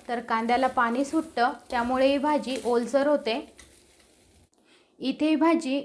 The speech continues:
व्यवस्थित अशी मिक्स करून झालेली आहे. आपण आता ही भाजी कमी गॅसच्या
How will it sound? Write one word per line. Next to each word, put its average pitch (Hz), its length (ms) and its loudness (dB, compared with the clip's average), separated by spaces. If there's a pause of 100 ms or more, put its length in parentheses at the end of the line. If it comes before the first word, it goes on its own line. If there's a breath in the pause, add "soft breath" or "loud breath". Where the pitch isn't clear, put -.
व्यवस्थित 262 600 -4
अशी 294 220 -2
मिक्स 269 380 0
करून 285 320 4
झालेली 269 420 2
आहे. 277 400 0 (600 soft breath)
आपण 247 340 2
आता 311 220 2
ही 320 100 2
भाजी 330 360 2 (140)
कमी 269 260 2
गॅसच्या 302 400 0